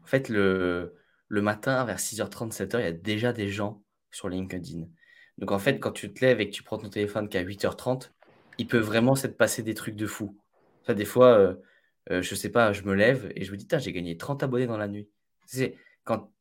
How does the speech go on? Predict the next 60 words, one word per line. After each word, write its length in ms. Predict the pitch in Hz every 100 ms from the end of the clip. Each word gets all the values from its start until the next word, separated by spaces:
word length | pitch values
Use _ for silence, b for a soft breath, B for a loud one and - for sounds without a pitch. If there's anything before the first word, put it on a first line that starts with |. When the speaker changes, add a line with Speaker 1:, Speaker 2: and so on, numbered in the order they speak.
| _
Speaker 1:
c'est 200 | - - -
pas 120 | 107
rien, 260 | 123 143 120
quoi, 540 | 104 98 87 82 - - -
encore, 380 | - 95 110 87
tu 80 | -
vois, 80 | 95
trente, 200 | - -
tu 80 | -
te 80 |
dis 120 | 87 -
quand 100 | 127
même, 160 | 123
euh, « 120 | 90 85 b b
Putain, 180 | - 143
c'est 220 | - -
un 120 | 117
pour 200 | 117 139
cent 100 | -
de 60 | 139
mon 100 | 120
audience 340 | 117 123 127
en 60 | 120
plus, 360 | 117 143 139 -
euh. » 220 | 98 98 _ _ _ _ _ _ _ - - _ _ _ _ _ -
Ça, 160 | -
c'est, 340 | - - - -
c'est 140 | -
chouette. 420 | - 71 69 - _ _ _ _
Donc, 280 | 95 92 -
euh, 40 |
il 40 | 101
y 40 |
a 60 | 98
toujours 220 | 95 120
ce 60 | -
truc, 240 | 135 131
euh... 220 | 107 98 - B B B B B B -
Et 60 | 113
justement, 420 | 139 139 143 190
tu 160 | 196
vois, 180 | 110 117 139
je 60 |
sais 80 | -
pas 100 | -
si 80 | 160
ça 80 | 143
te 100 | -
le 40 | 113
fait, 140 | 139
mais 100 | 143
des 120 | 104
fois, 320 | 101 117 139 - B B B
quand 100 | - 120
t'as 120 | 120
ce 180 | - 110
cercle 680 | - - - 151 147 104
dopaminergique 800 | 98 117 127 123 123 120 135 135
de, « 160 | -
Oh, 40 | 98